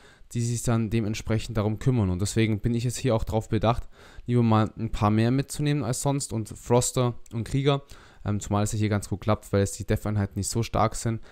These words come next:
ein bisschen einzuschränken, ähm, dass wir dann im Optimalfall am Ende wirklich so viele Kanonen dabei haben,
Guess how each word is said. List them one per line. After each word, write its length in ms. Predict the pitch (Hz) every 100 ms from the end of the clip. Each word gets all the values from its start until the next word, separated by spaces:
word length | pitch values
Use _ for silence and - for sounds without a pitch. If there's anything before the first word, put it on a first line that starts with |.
| - -
ein 140 | - 107
bisschen 280 | 113 - 120
einzuschränken, 840 | 120 151 - - 95 - 113 139 _ _ - - _ _ _ _ -
ähm, 200 | 104 110
dass 180 | 110 107
wir 80 | 117
dann 120 | 113
im 120 | 117
Optimalfall 600 | 101 - 113 110 117 123
am 100 | 117
Ende 180 | 117 117
wirklich 240 | 113 -
so 120 | - 123
viele 240 | 123 117
Kanonen 480 | - 113 113 120 117
dabei 340 | 107 98 110
haben, 240 | 117 120